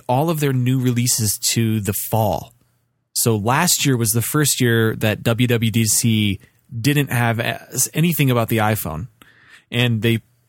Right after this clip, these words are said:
they announced, they're starting to announce in the beginning of September, and typically they would, they, they'll do a September announcement and an October announcement, or they're, or they will parse it all into one in,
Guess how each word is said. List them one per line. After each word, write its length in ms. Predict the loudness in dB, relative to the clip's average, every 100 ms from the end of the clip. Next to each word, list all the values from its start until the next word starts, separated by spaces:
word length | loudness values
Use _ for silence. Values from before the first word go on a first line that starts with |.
| _
they 200 | -6 0
announced, 560 | 0 0 0 0 -2 -4 -2
they're 140 | 0
starting 340 | 2 0 0
to 100 | 2
announce 400 | 2 2 2 0
in 120 | 0 0
the 60 |
beginning 380 | 0 0 2 2
of 80 | 2
September, 640 | 0 0 0 0 0 -2 -4 -14 -20 _ _ _
and 180 | -4 -2
typically 840 | 0 0 0 0 0 -2 0 -2 -4 -12 _ _
they 240 | -6 0 2
would, 420 | 2 2 0 -4 -10
they, 240 | -2 -2 0
they'll 160 | 0 0
do 220 | 2 2
a 200 | 2 2
September 540 | 0 -2 -2 -2 0
announcement 480 | 0 0 0 0 -2
and 100 | 0
an 60 | 0
October 540 | 0 -2 -2 0 0
announcement, 460 | -2 -2 -6 -8 -10 _ _ _ _ _ _ _ _ _ -4
or 100 | 0
they're, 140 | 2 0 -2
or 420 | -2 0 2 0
they 240 | 0 0 0
will 380 | 2 2 0 -4
parse 280 | -4 -2 0
it 100 | -2 0
all 260 | 0 0
into 220 | 0 0 -2
one 500 | 0 0 2 0 -2
in, 480 | -2 0 0 -4